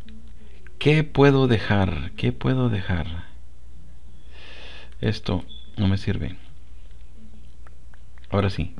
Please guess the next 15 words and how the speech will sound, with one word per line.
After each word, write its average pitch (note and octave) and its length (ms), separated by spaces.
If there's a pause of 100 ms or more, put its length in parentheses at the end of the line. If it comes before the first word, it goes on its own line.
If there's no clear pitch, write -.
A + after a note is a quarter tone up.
(720)
Continuamos A#2+ 1120 (720)
tomando C#3 380
prestados C#3 400
los B2+ 140
libros, C3 580
pero G#2 160
no G#2+ 120
hagan B2 200
esto B2 180
en B2 80
casa. - 380 (600)
<laughs> - 460 (2750)
Ok, - 80 (360)
eso F2 560
es. - 800